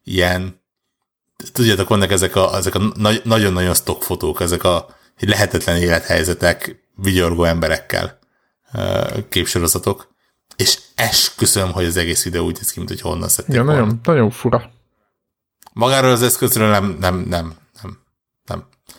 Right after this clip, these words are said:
Speaker 1: Azt, azt meghagyom Devlának. Ő, ő, ő tud az ilyenekért rajongani. Én, én már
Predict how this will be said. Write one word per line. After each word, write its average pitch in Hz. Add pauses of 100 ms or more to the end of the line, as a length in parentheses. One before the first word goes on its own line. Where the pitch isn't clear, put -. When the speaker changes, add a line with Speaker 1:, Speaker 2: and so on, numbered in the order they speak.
(180)
Speaker 1:
Azt, -
azt 101
meghagyom 87
Devlának. 82 (1080)
Ő, 92
ő, -
ő 110
tud 120
az 98
ilyenekért 95
rajongani. 92 (500)
Én, 92
én 95
már 90